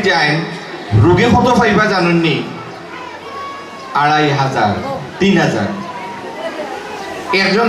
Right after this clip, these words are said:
তাকে বিছনা, পাঁচজন তাকে মাটি। তো আমরা লক্ষ্য থাকবো আপনারা লাগি চিকিৎসা সুবিধাটারে বাড়ানির লাগি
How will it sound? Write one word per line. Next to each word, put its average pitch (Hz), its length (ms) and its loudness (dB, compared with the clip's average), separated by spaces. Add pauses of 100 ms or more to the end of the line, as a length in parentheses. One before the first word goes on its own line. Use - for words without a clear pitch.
তাকে 214 160 2 (100)
বিছনা, 233 300 4 (880)
পাঁচজন 165 400 4
তাকে 143 260 4
মাটি। 113 240 -2 (1160)
তো 139 60 0 (120)
আমরা 208 200 4 (180)
লক্ষ্য 220 240 2 (120)
থাকবো 208 320 2 (1080)
আপনারা 214 320 4 (100)
লাগি 233 200 2 (100)
চিকিৎসা - 340 0 (100)
সুবিধাটারে 226 540 2 (120)
বাড়ানির 226 460 2
লাগি 160 240 2